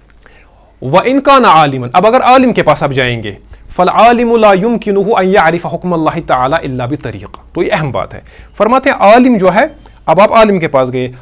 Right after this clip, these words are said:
आलिम अल्लाह के हुक्म को नहीं जान सकता लेकिन एक तरीक़ के ज़रिए,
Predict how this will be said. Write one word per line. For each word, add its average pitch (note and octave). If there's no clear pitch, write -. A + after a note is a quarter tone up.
आलिम A#3
अल्लाह A3
के A3+
हुक्म A3
को A3
नहीं B3
जान E3+
सकता F#3+
लेकिन F3+
एक G3+
तरीक़ G3+
के B2
ज़रिए, F#2